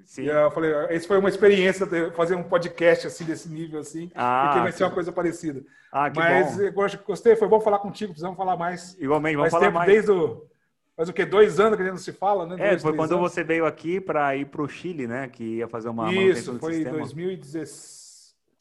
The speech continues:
Speaker 1: Dois mil e dezesseis?
Speaker 2: Dezoito?
Speaker 1: Dezoito, é. Dois
Speaker 2: É,
Speaker 1: anos
Speaker 2: dois
Speaker 1: já,
Speaker 2: anos
Speaker 1: hein?
Speaker 2: atrás.
Speaker 1: Dois anos.
Speaker 2: Dois anos
Speaker 1: Tempo
Speaker 2: atrás.
Speaker 1: passa,
Speaker 2: É, foi,
Speaker 1: tempo
Speaker 2: foi,
Speaker 1: passa.
Speaker 2: foi em janeiro, foi janeiro, fevereiro de dois mil e dezoito.
Speaker 1: É. Não, bom, vamos, vamos falar mais, porque ainda mais que, que a, a, a comunicação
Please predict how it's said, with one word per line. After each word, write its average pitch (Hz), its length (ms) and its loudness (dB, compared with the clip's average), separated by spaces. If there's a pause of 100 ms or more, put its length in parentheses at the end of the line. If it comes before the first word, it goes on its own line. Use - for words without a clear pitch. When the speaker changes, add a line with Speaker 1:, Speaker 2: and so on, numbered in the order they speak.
(120)
Speaker 1:
Dois 110 100 -14
mil 123 100 -10
e - 20 -12
dezesseis? 117 500 -4
Speaker 2:
Dezoito? - 260 -16
Speaker 1:
Dezoito, 120 420 -4
é. 123 220 -2 (380)
Dois 143 220 0
Speaker 2:
É, - 40 2
Speaker 1:
anos 185 140 0
Speaker 2:
dois 139 60 0
Speaker 1:
já, 143 80 2
Speaker 2:
anos 151 120 -2
Speaker 1:
hein? 147 60 -6
Speaker 2:
atrás. 185 260 -10
Speaker 1:
Dois 147 200 2
anos. 160 180 4 (840)
Speaker 2:
Dois 175 220 -4
anos 202 140 0
Speaker 1:
Tempo - 140 2
Speaker 2:
atrás. 175 80 0 (180)
Speaker 1:
passa, 180 120 6
Speaker 2:
É, 190 40 4
foi, - 100 0
Speaker 1:
tempo 190 120 0
Speaker 2:
foi, 208 100 4
Speaker 1:
passa. - 120 4
Speaker 2:
foi 208 140 4
em - 40 -2
janeiro, 208 420 2
foi 160 240 -8
janeiro, 180 260 -4
fevereiro 165 320 -8
de - 0 -
dois 147 140 -8
mil 143 80 -14
e 143 40 -16
dezoito. 131 200 -6
Speaker 1:
É. 127 360 2 (220)
Não, 185 160 2
bom, 151 160 2
vamos, 156 280 -2
vamos 170 260 -2
falar 170 220 2
mais, 175 220 0
porque 143 300 -4
ainda 139 200 0
mais 147 200 -2
que, 117 460 -4
que 113 280 -4
a, 110 120 0
a, 104 880 -4
a 104 40 -8
comunicação 113 840 -8